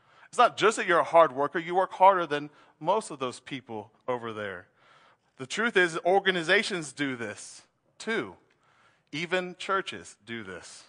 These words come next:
Churches say, "We're the missional church," right? "We're the missional church. We're the," no, no, "We're the, uh, authentic church. We get real. We're the reformed church. We have our theology tied in a nice little neat bow," right?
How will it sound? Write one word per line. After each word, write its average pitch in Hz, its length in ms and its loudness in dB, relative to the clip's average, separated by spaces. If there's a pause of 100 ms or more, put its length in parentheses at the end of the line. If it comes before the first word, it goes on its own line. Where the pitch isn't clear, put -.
(800)
Churches 196 500 4
say, 156 320 6
"We're 175 300 4
the 175 80 2
missional 170 560 2
church," - 640 -2 (560)
right? 175 360 6 (360)
"We're 160 160 4
the 202 100 2
missional 196 360 0
church. 147 180 0
We're 220 160 8
the," 196 240 4
no, 196 200 8
no, 170 180 6
"We're 190 180 6
the, 208 220 4
uh, - 20 4 (320)
authentic 175 680 6
church. - 600 2 (240)
We 160 100 0
get 190 200 4
real. 165 560 2 (760)
We're 247 100 4
the 214 120 8
reformed 233 560 4
church. 175 260 6
We 220 120 2
have 208 180 10
our 170 140 8
theology 185 580 8
tied 170 380 4
in 156 100 0
a 156 80 -4
nice 170 320 2
little 165 200 -2
neat 156 360 -6
bow," 135 460 2 (580)
right? 156 420 2